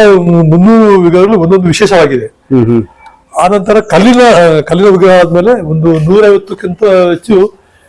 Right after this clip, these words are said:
Speaker 1: ಮರದ ಕೆತ್ತನೆ ಇದೆ.
Speaker 2: ಓ.
Speaker 1: ಇದು ಒಳಗಡೆ ಸುಮಾರಿದೆ.
Speaker 2: ಹ್ಮ್.
Speaker 1: ಆ, ಒಂದು ನೂರಕ್ಕಿಂತ ಹೆಚ್ಚು.
Speaker 2: ಓಕೆ.
Speaker 1: ಆ, ಅದು ಕೂಡ ಒಂದೊಂದ್ ತರ ಸ್ಪೆಷಲ್ ಆಗಿರ್ತದೆ.
Speaker 2: ಇವೆಲ್ಲ ಎಲ್ಲಿಂದ ನೀವು ಕಲೆಕ್ಟ್ ಮಾಡಿದ್ರಿ?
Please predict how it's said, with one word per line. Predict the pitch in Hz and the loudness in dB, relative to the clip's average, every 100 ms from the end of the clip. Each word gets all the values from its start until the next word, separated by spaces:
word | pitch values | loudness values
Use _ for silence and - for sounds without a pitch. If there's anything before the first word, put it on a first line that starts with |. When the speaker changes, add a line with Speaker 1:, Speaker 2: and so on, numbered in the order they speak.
| _ - | _ -4
Speaker 1:
ಮರದ | 147 214 220 | 0 2 2
ಕೆತ್ತನೆ | 190 190 165 | -2 0 0
ಇದೆ. | 123 117 - 123 104 | 0 -4 -8 -6 -6
Speaker 2:
ಓ. | 101 - - - _ _ _ 156 | -6 -12 -20 -20 _ _ _ -6
Speaker 1:
ಇದು | 151 170 | -2 0
ಒಳಗಡೆ | 147 185 202 208 | 2 2 2 0
ಸುಮಾರಿದೆ. | - 151 175 165 127 | 0 0 2 2 0
Speaker 2:
ಹ್ಮ್. | 151 - 120 107 95 - _ 139 | -2 -4 -6 -6 -6 -12 _ -4
Speaker 1:
ಆ, | 131 131 131 131 131 | -2 -2 -2 -2 -2
ಒಂದು | 131 135 143 | -4 -4 -2
ನೂರಕ್ಕಿಂತ | 139 147 147 143 135 139 139 | -2 0 0 0 -2 -4 -4
ಹೆಚ್ಚು. | 127 - 170 - - 135 | -4 -8 -20 -20 -14 -10
Speaker 2:
ಓಕೆ. | - 131 160 - 151 | -8 -6 -8 -6 -2
Speaker 1:
ಆ, | 147 143 143 | 0 2 2
ಅದು | 147 202 202 190 180 170 | 2 2 2 2 2 0
ಕೂಡ | 208 233 | 0 0
ಒಂದೊಂದ್ | 180 175 180 196 | 2 0 -2 0
ತರ | 226 190 143 | 0 0 -2
ಸ್ಪೆಷಲ್ | - 127 165 151 | -6 -4 0 0
ಆಗಿರ್ತದೆ. | 123 120 117 107 | -2 -6 -8 -4
Speaker 2:
ಇವೆಲ್ಲ | 160 196 233 | 0 2 2
ಎಲ್ಲಿಂದ | 190 196 240 220 | 2 2 2 2
ನೀವು | 175 160 | 2 2
ಕಲೆಕ್ಟ್ | - 135 131 123 | 2 0 0 -2
ಮಾಡಿದ್ರಿ? | 110 98 147 - | -2 -2 -6 -8